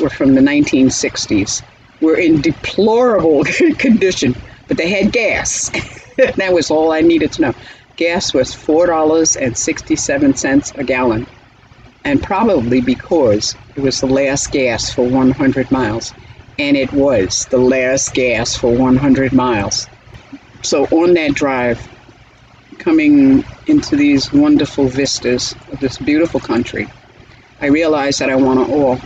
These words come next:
I want it all. I wanna see it all. I wanna do it all. Um, and, you know,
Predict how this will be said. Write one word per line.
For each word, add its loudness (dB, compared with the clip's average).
I 0
want 6
it 0
all. 0
I -2
wanna 4
see 0
it 0
all. 0
I 0
wanna 2
do 2
it 0
all. 2
Um, -2
and, 4
you 4
know, 2